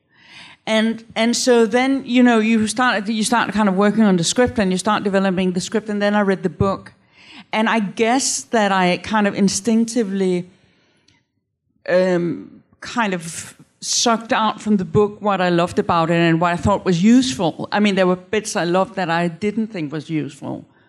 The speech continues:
Um, w-, a-, and then, and then I've kind of, it's a sort of weird mishmash of what is the old versions of the script and what, what is the book. One thing I do remember from the book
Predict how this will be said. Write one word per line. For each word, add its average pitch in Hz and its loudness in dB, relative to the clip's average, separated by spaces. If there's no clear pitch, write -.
Um, 160 0
w-, 185 -10
a-, 202 0
and 208 2
then, 247 2
and 220 -4
then 262 0
I've 277 0
kind 262 -8
of, 208 -8
it's - -14
a 233 -8
sort 262 -2
of 180 -4
weird 220 2
mishmash 196 -2
of 170 -4
what 180 0
is 170 -4
the 180 0
old 185 0
versions 180 0
of 170 -8
the 170 -6
script 175 -6
and 175 -2
what, 165 -2
what 170 -2
is 151 -6
the 160 -6
book. 151 -4
One 254 2
thing 285 2
I 208 2
do 233 4
remember 190 2
from 180 -2
the 170 0
book - -4